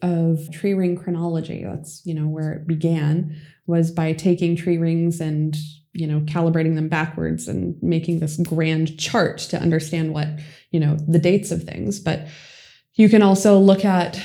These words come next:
the width of tree rings to understand moisture and heat versus cold, drought versus moist conditions,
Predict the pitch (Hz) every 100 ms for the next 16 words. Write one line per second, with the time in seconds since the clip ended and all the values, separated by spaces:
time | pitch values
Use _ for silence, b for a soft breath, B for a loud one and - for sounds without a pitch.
0 | B 196 180 175 180 180 - - - 185
1 | 175 - 202 190 185 180 180 - 180 180
2 | 170 - 170 170 175 190 190 - 185 175
3 | 170 170 170 170 160 156 156 156 151 156
4 | - 190 - 175 180 - 165 160 160 165
5 | _ 165 160 - - 151 156 151 151 156
6 | 156 151 - - 190 170 170 170 180 185